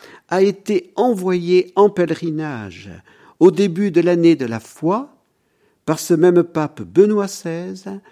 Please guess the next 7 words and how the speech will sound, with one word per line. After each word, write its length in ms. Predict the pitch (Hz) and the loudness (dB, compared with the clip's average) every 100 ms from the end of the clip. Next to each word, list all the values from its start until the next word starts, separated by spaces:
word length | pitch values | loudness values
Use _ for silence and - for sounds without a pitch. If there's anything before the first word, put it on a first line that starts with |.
| _ _ _ | _ _ _
pour 260 | 165 - - | -2 -2 -4
parcourir 800 | 220 - - 196 175 185 185 - - | -6 -4 -4 -4 -2 -4 -4 -10 -8
le 380 | 127 165 160 - | 0 0 0 -8
désert 880 | 90 135 185 170 - 131 131 123 _ _ | -10 4 6 4 -4 -8 -10 -14 _ _
de 180 | 107 123 | -2 -2
notre 480 | 110 107 107 - 101 | 0 -6 -14 -18 -12
monde. 500 | 95 123 92 80 80 | -4 -4 -4 -12 -20